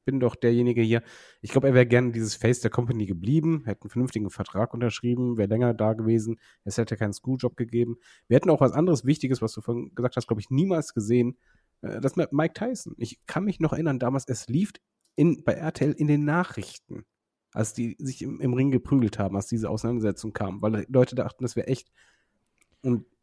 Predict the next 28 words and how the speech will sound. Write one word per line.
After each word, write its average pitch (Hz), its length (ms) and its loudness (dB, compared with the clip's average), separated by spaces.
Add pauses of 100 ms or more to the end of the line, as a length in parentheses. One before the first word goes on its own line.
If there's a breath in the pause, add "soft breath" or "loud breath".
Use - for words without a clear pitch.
in 127 80 -2
den 117 140 4
Dokus 139 320 4
wird 139 140 2
ja 107 60 2
auch 120 100 0
gesagt, 123 280 0
dass 113 300 -6
Vince 143 400 2
wirklich 123 340 -8
quasi 113 480 4 (240)
alles 139 200 2
auf 117 100 0
eine 117 180 0
Karte 139 240 2
gesetzt 117 240 -2
hat 117 120 -4
und 104 100 -8
gesagt 107 240 -4
hat, 113 140 -4
„Ich 117 160 -10
nehme 123 180 0 (400)
alle 151 240 2
Kohle, 143 340 0
die 131 80 -6
ich 123 120 -8
hab - 160 -4
und 117 180 -8